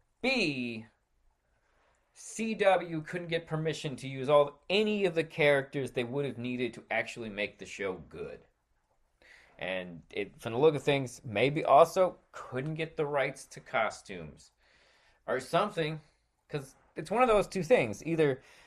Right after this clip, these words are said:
the, either they didn't know what they were doing, or the show was held up on so ma-, so many things they weren't allowed to use. There's no Alfred even in it. So many things they weren't allowed to use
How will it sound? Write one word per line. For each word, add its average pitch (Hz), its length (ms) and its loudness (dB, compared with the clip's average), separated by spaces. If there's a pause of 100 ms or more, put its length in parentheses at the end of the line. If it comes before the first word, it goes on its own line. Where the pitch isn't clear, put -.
(1080)
the, 139 200 -10 (380)
either 156 180 -8
they 143 160 0
didn't 226 300 -4
know 180 120 0
what 151 160 -2
they 117 100 -8
were 85 240 -12
doing, 107 520 -2 (580)
or 147 220 2 (200)
the 160 80 -4
show 196 220 0
was 170 240 -2
held 175 240 -2
up 151 140 2
on 127 180 -4
so 170 260 -4
ma-, 156 180 -4 (140)
so 165 240 -6
many 147 180 -6
things 139 360 -8
they 120 240 -6 (140)
weren't 185 400 -2
allowed 151 480 0
to 147 100 -6
use. 190 180 -4
There's 175 140 -8
no 285 160 -2 (100)
Alfred 160 480 -2
even 85 280 -8
in - 120 -14
it. - 120 -20 (2500)
So - 520 -6
many 190 260 -6
things 175 440 -6
they 156 140 -2
weren't 151 240 -2
allowed 143 300 -2
to 131 100 -12
use 170 680 -6